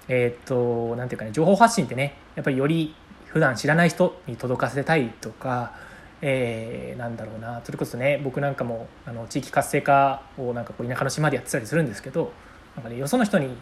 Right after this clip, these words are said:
ぱい来てほしいみたいなことを考えたりするんですけど、まずはね、そうではなくって、近き者、えー、身近にいる人だったり、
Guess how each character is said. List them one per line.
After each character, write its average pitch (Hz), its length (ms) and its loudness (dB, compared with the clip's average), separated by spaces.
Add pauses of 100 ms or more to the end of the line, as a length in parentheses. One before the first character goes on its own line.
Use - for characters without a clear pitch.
ぱ 180 100 4
い - 20 2
来 - 60 -6
て 262 60 4
ほ 220 60 8
し 202 160 2
い 127 40 0
み 131 100 -4
た 123 100 -4
い 117 40 -6
な 117 60 -8
こ 117 120 -8
と - 100 -4
を 120 180 -4 (180)
考 165 100 2
え 170 40 4
た 156 80 0
り 120 60 0
す 131 120 -6
る 156 60 -2
ん 160 40 -2
で 120 80 -6
す - 80 -16
け - 80 -12
ど、 120 180 -6 (560)
ま 202 100 2
ず 208 100 2
は 127 80 2
ね、 113 120 -8 (680)
そ 233 160 -2
う - 20 4
で 160 80 8
は 120 80 4
な 131 100 -2
く - 120 -8
っ - 20 -16
て、 123 300 -6 (260)
近 - 220 2
き 233 100 4
者、 117 280 -2 (300)
え 120 240 -4
ー、 - 40 -8
身 123 100 -6
近 185 220 4
に 202 120 8
い 202 60 8
る 202 80 6
人 202 180 0
だ 160 80 6
っ - 140 0
た 120 120 -2
り、 123 240 -4